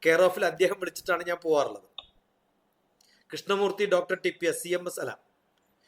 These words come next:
സി എം എസ് കോളേജ് കൃഷ്ണമൂർത്തി എന്നൊക്കെ അടിച്ചു കഴിഞ്ഞാല് അദ്ദേഹം സ്റ്റാറ്റിസ്റ്റിക്സ് പഠിപ്പിക്കുന്ന ക്ലാസ്സുകൾ കേൾക്കാം.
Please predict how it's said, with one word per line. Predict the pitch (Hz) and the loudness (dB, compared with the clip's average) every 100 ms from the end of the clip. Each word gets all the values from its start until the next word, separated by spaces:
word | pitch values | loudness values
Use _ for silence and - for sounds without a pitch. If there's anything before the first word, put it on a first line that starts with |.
| _ - | _ -4
സി | 185 | 0
എം | 196 196 | 2 0
എസ് | - | 0
കോളേജ് | 185 185 185 | 2 2 -2
കൃഷ്ണമൂർത്തി | 165 - 180 180 185 | -8 -8 -6 -6 -4
എന്നൊക്കെ | 175 185 | -4 -2
അടിച്ചു | 170 156 185 | -2 0 0
കഴിഞ്ഞാല് | 165 165 151 220 _ _ _ 147 | 0 -2 -2 -4 _ _ _ -6
അദ്ദേഹം | 143 175 - | 2 2 2
സ്റ്റാറ്റിസ്റ്റിക്സ് | - 165 165 185 190 196 | 0 0 0 -8 -10 -6
പഠിപ്പിക്കുന്ന | 180 165 180 180 185 | -2 -2 -2 -6 -6
ക്ലാസ്സുകൾ | 180 156 165 185 185 | -4 -2 -2 -4 -4
കേൾക്കാം. | 165 - 107 | -2 -6 -10